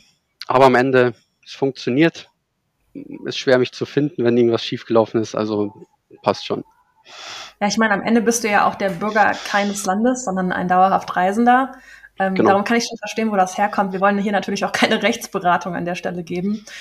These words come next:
Speaker 2: sondern einfach mal deine Erfahrungen teilen. Ähm, du, du bist ja auch in mehreren Ländern unterwegs. Musst du dich dann in jeweiligen Ländern darauf irgendwie noch anpassen oder auch informieren, inwieweit du da dein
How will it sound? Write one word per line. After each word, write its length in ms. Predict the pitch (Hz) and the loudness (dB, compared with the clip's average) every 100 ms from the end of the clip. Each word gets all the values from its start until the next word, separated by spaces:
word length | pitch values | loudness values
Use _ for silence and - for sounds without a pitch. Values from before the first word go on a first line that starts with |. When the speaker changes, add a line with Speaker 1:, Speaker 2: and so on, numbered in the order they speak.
| - | -20
Speaker 2:
sondern 200 | - 180 | -8 -6
einfach 140 | 185 202 | -4 -2
mal 120 | 190 | -2
deine 220 | 175 190 | 0 0
Erfahrungen 600 | - - 185 208 180 170 | -2 -2 -4 -2 -2 -6
teilen. 520 | - 165 175 202 220 - - - | -6 -6 -4 -4 -6 -14 -18 -6
Ähm, 480 | - 202 202 202 202 _ | 2 2 2 -2 -6 _
du, 500 | 190 233 240 240 202 - - _ - 196 | 0 2 4 4 0 -6 -20 _ -12 -4
du 220 | 240 214 | 0 2
bist 140 | 226 240 | 2 4
ja 140 | 247 | 4
auch 100 | 240 | 4
in 100 | 208 | 2
mehreren 320 | 220 220 208 | 0 0 0
Ländern 240 | 196 202 196 | 0 -2 -2
unterwegs. 540 | 170 185 196 247 - | -4 -4 -2 -2 0
Musst 200 | 226 226 | -2 -2
du 60 | 226 | -4
dich 140 | 214 | -2
dann 160 | 208 185 | -2 -2
in 340 | 160 190 - _ | -2 -4 -4 _
jeweiligen 540 | 180 220 214 202 196 | -6 0 2 2 0
Ländern 300 | 190 190 185 | -2 -2 0
darauf 340 | 175 170 175 - | 0 0 -2 -2
irgendwie 280 | 190 185 180 | -4 -4 -4
noch 180 | 175 | -4
anpassen 500 | - 240 240 240 247 | -2 -2 2 0 2
oder 220 | 233 180 - | 0 0 -2
auch 120 | - | -4
informieren, 440 | - 190 190 226 | -6 -4 0 2
inwieweit 420 | 202 185 180 185 | 2 -2 -2 -2
du 200 | 180 175 170 | -2 -8 -2
da 240 | 170 185 | 0 2
dein 360 | 185 180 180 | 2 2 0